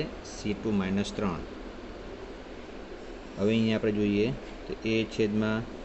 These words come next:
બી વન સી ટુ માઇનસ બી ટુ સી વન બરાબર b છેદમાં સી વન એ ટુ માઇનસ સી ટુ એ વન, એક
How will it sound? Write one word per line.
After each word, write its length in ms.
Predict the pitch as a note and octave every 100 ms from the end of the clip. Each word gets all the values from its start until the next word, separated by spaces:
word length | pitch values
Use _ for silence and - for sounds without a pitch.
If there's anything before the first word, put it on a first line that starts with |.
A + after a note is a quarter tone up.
| - - - - - G#2
બી 120 | G#2
વન 180 | G#2+ A2
સી 200 | - G#2+
ટુ 160 | G#2+ A2+
માઇનસ 340 | A2 A2 G#2+ -
બી 120 | G#2
ટુ 140 | G2+ A2
સી 220 | - A2+ A2+
વન 180 | A2+ A#2 A#2+ - - -
બરાબર 340 | G#2 G#2 G#2
b 120 | G2 G#2 A2
છેદમાં 420 | G#2 G#2 A2 A2
સી 200 | G2+ G#2
વન 200 | G2+ G#2+ G#2+
એ 80 |
ટુ 140 | G#2 A2
માઇનસ 300 | G#2 G#2+ G2+
સી 140 | G2
ટુ 160 | F#2+ A2+
એ 120 | A2 A2
વન, 160 | A2+ A2+ A#2+ - - - - - - - -
એક 80 | A2